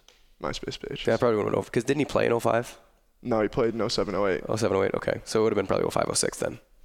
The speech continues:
Speaker 1: Yeah, 'cause he went number two in the two thousand eight N B A draft behind Greg Oden. Oh, wait. No, oh six, oh seven. Sorry, I was wrong. Oh six, oh seven.
Speaker 2: Yeah, so oh five, oh six.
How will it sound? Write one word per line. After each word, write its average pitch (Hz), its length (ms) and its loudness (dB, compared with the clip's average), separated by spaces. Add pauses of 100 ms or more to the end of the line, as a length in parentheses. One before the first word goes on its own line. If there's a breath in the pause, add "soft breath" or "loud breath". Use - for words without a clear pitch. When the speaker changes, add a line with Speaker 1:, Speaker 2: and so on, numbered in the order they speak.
(340 loud breath)
Speaker 1:
Yeah, 117 180 2
'cause 113 160 -6
he 113 100 0
went 113 220 -2
number 113 160 -4
two 120 240 -2
in 107 80 -4
the 95 80 -2
two - 120 -8
thousand 107 240 0
eight 104 200 0
N 110 80 -6
B 110 100 0
A 101 80 2
draft 110 480 0
behind 120 260 -6
Greg 117 180 0
Oden. 120 260 0 (840)
Oh, 170 80 6
wait. 160 220 2 (640)
No, 147 160 4
oh 139 80 4
six, 139 240 0
oh - 20 2
seven. 110 320 -2
Sorry, 98 240 0
I - 140 -10
was - 100 -8
wrong. 95 160 -4
Oh - 640 -18
six, - 180 -4
oh - 60 -4
seven. - 320 -6
Speaker 2:
Yeah, 95 160 0 (400)
so - 100 -4
oh - 60 -2
five, - 180 -2
oh - 60 -10
six. - 320 -8